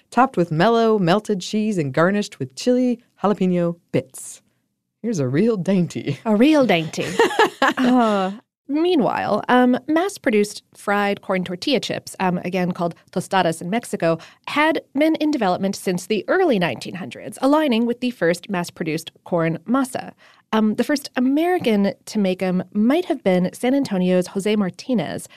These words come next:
Speaker 2: and his mass masa company, then called Tamalina Milling Company. Um, they began frying up corn chips from leftover dough for sale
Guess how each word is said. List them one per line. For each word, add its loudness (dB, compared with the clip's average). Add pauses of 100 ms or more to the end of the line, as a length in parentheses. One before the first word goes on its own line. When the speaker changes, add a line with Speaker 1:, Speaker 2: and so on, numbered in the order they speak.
(160)
Speaker 2:
and 2
his 0
mass -2
masa -2
company, -2 (240)
then 2
called 0
Tamalina 0
Milling 0
Company. -12 (300)
Um, 4
they 4
began 0
frying 2
up -4
corn -2
chips -6
from 0
leftover -2
dough 2
for -10
sale 0